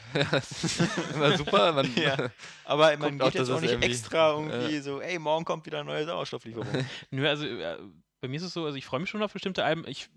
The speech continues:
Speaker 3: man sagt mir mal, der macht ein neues, das wird ziemlich cool. Und da muss man sich mal wieder dran erinnern, dass es da ist. Also aber so, so am Release Musik kaufen mach ich nicht. Kommt
Speaker 2: Nee.
Speaker 3: zwar ab und an mal durch Zufall vor, weil mich jemand rechtzeitig erinnert,
Speaker 1: Mhm.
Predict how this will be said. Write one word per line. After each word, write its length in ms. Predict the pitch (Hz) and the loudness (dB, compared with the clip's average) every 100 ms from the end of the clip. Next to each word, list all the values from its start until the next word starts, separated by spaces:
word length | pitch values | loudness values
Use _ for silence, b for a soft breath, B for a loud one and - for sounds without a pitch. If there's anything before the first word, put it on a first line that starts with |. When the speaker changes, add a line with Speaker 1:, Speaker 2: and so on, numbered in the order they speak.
| _ | _
Speaker 3:
man 200 | 160 143 | -2 2
sagt 220 | 131 131 | 4 2
mir 60 | 233 | 0
mal, 300 | 180 170 156 _ | 2 2 0 _
der 260 | 143 139 | 0 2
macht 180 | 139 - | 2 -2
ein 60 | 127 | -6
neues, 280 | 120 185 247 | -4 -4 -6
das 140 | - | -10
wird 100 | 139 | -10
ziemlich 280 | - 139 - - | -8 -10 -8 -4
cool. 200 | 180 311 b b b b b b _ _ | -4 -4 b b b b b b _ _
Und 580 | 139 135 135 135 - - | 0 2 2 0 -6 -2
da 60 | 139 | 0
muss 120 | 165 | 0
man 120 | 180 | 0
sich 100 | 170 | 0
mal 160 | 156 147 | 0 2
wieder 140 | 147 | 2
dran 140 | 143 139 | 2 2
erinnern, 220 | 143 175 | 2 0
dass 100 | 131 | -2
es 80 | - | -4
da 200 | - 123 | -2 -2
ist. 100 | - | -4
Also 140 | 120 | -6
aber 140 | 110 123 | -6 -6
so, 80 | 127 | -8
so 120 | 131 | -6
am 280 | 127 127 - b - | -6 -8 -14 b -6
Release 640 | 147 139 147 214 - - | -4 -4 -4 -4 -6 -8
Musik 320 | 139 120 - | -8 -8 -12
kaufen 420 | - 143 160 156 - 104 101 - | -10 -10 -10 -14 -14 -18 -18 -16
mach 280 | 117 120 | -12 -10
ich 320 | 127 - - - - _ _ _ _ _ _ | -12 -6 -4 -4 -8 _ _ _ _ _ _
nicht. 300 | - - - - _ _ _ _ _ _ _ _ _ | -20 -18 -18 -20 _ _ _ _ _ _ _ _ _
Kommt 160 | - 143 | -4 0
Speaker 2:
Nee. 40 | |
Speaker 3:
zwar 100 | - 156 | 2 2
ab 80 | |
und 80 | 175 | 2
an 80 | 147 | 0
mal 100 | 143 | 0
durch 240 | 135 - - | -2 -6 -6
Zufall 300 | 190 180 139 | 0 2 2
vor, 220 | - 165 | 2 0
weil 80 | 156 | 0
mich 140 | 135 | -4
jemand 180 | 131 120 | -8 -6
rechtzeitig 380 | 127 - 175 185 | -8 -6 -8 -6
erinnert, 360 | 175 185 214 | -4 -4 -6
Speaker 1:
Mhm. 80 | - | -10